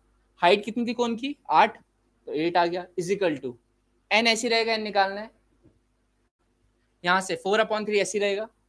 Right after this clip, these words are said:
और आर क्यूब कितना था radius? Point five, तो वन upon two, वन upon two, one upon two, तीन बार लिख दो, बात तो वही है, क्यूब है ना, क्योंकि अब cancel उड़ाओ फटाफट। थ्री से थ्री, कैंसिल। सही है यहाँ तक?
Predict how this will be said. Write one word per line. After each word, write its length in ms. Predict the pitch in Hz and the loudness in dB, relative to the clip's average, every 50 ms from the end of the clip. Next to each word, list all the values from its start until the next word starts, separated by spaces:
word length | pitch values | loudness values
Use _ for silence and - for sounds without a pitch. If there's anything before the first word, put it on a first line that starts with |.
| _ _ - - | _ _ -4 2
और 360 | 165 170 160 131 - - _ _ - _ _ _ _ _ - | 4 4 4 2 0 -8 _ _ -20 _ _ _ _ _ 2
आर 240 | 170 196 214 233 240 | 6 8 8 8 6
क्यूब 400 | 240 - - 226 196 - - - | 4 -4 -4 -2 0 0 -2 -2
कितना 220 | - 196 240 233 226 | -4 -4 -4 -2 -2
था 60 | 247 | 0
radius? 440 | 247 247 240 220 214 165 - - _ _ _ _ _ _ _ _ _ _ _ _ _ _ - | -2 -2 -2 -2 -2 -4 -4 -8 _ _ _ _ _ _ _ _ _ _ _ _ _ _ -2
Point 220 | 170 160 190 214 208 | 0 0 0 0 0
five, 300 | 269 233 175 - - - _ _ _ _ _ _ _ _ _ _ - 190 | 0 0 0 -2 -6 -16 _ _ _ _ _ _ _ _ _ _ -12 -10
तो 60 | 180 | -4
वन 180 | 180 202 208 | -2 -2 -2
upon 320 | 214 214 220 208 208 208 208 | -2 -2 -4 -4 -4 -4 -6
two, 80 | 233 | -6
वन 180 | 226 214 202 196 | -6 -4 -4 -4
upon 360 | 202 196 - 196 196 196 190 | -6 -6 -8 -8 -8 -8 -6
two, 80 | 208 208 | -6 -6
one 180 | 196 180 170 | -6 -6 -6
upon 200 | 170 - 147 - | -6 -8 -10 -10
two, 60 | 139 151 | -10 -8
तीन 200 | - 208 208 214 | -6 -4 0 2
बार 120 | 220 220 | 2 2
लिख 160 | 226 226 214 | 2 0 -2
दो, 80 | 214 214 | 0 2
बात 220 | 214 202 202 - | 2 2 2 0
तो 60 | 226 | -2
वही 140 | 220 226 240 | -2 -2 -2
है, 60 | 269 | -4
क्यूब 320 | 269 - _ - 214 208 214 | -8 -10 _ -4 -2 -2 -2
है 60 | 233 | -2
ना, 80 | 277 294 | -4 -6
क्योंकि 300 | 277 247 190 147 123 _ _ _ _ _ _ _ _ _ _ _ _ _ _ _ _ - | -8 -10 -16 -16 -18 _ _ _ _ _ _ _ _ _ _ _ _ _ _ _ _ -8
अब 60 | 175 | -4
cancel 360 | - - 185 185 180 208 196 | 0 0 0 2 4 4 4
उड़ाओ 220 | 190 190 190 208 202 | 4 6 4 2 2
फटाफट। 360 | - 156 180 196 196 196 190 _ - - - - - _ _ _ _ _ _ _ _ _ _ - | 0 0 -2 0 -2 -2 -10 _ -18 -18 -16 -16 -18 _ _ _ _ _ _ _ _ _ _ -4
थ्री 160 | 196 208 220 | -2 -2 2
से 140 | 208 254 247 | 2 2 2
थ्री, 420 | 247 254 269 311 349 349 - _ _ _ _ _ _ - 165 | 2 0 0 0 -2 -2 -6 _ _ _ _ _ _ -4 -2
कैंसिल। 380 | 147 151 151 - 165 156 151 - - - _ - - - _ _ _ _ | -2 -2 -4 -6 -8 -10 -10 -10 -20 -20 _ -18 -18 -18 _ _ _ _
सही 180 | _ - 175 175 | _ -4 -2 0
है 40 | 208 | 0
यहाँ 160 | 240 247 240 | 0 -2 -2
तक? 240 | - 233 170 - | -4 -4 -6 -6